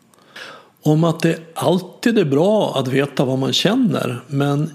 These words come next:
inte alltid bra att följa känslan. Om att kunna agera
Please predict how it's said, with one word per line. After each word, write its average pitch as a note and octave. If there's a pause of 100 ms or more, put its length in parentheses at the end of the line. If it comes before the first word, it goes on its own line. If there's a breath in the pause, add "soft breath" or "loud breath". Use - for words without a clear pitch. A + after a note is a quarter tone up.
inte F#3
alltid B2+
bra B2+
att A#2+
följa B2+
känslan. B2+ (1040 loud breath)
Om D3+
att D#3
kunna D#3+
agera E3